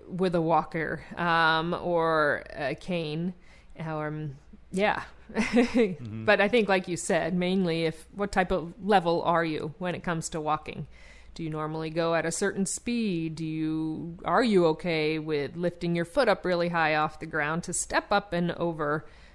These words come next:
Speaker 1: um, this big crack? Or are you okay to go up a slight incline or decline? That's a lot on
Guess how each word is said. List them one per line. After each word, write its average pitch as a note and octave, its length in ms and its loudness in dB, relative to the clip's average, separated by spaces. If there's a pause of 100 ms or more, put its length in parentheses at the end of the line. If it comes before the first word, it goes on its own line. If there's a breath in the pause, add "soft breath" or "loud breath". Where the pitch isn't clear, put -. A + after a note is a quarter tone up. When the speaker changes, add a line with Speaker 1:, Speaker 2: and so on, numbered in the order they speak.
Speaker 1:
um, E3 240 -2
this D#3 160 -2
big E3 260 -6
crack? - 460 -4
Or E3+ 480 0
are G#3 200 4
you A#3+ 260 6
okay E3+ 440 2
to D#3+ 160 -8
go D#3+ 200 -2
up D3+ 140 -4
a D#3+ 40 -6
slight D3+ 400 -4
incline D3+ 720 -8
or G3 380 4
decline? G3+ 640 -4
That's E3+ 220 -6
a - 40 -4
lot D#3+ 600 -2 (460 soft breath)
on E3+ 440 0